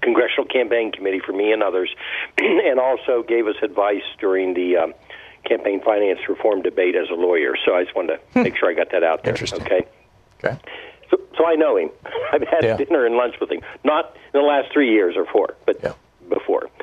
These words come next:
Speaker 1: And, uh, so the interest, uh, obviously, with the Don McGahn story is fascinating. Uh, and, uh, we know now that he has spent thirty hours, when there's a lot of speculation, with Mueller,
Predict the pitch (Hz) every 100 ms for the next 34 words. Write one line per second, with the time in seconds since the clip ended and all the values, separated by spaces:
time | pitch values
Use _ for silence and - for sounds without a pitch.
0 | - - - - - - 127 123 113 120
1 | - 131 117 120 131 117 123 - - 113
2 | 107 107 117 117 113 107 127 101 95 92
3 | 117 104 98 120 131 117 123 104 101 95
4 | 85 - 117 127 - 104 95 110 - -
5 | - - - - - 110 117 - 123 120
6 | 113 - 139 104 113 - 127 127 120 120
7 | 135 120 117 120 131 131 107 - 120 110
8 | - - 117 - 127 123 120 113 101 104
9 | 120 - - - 101 98 95 87 95 95
10 | - 110 - 104 98 - 107 101 98 -
11 | 104 90 113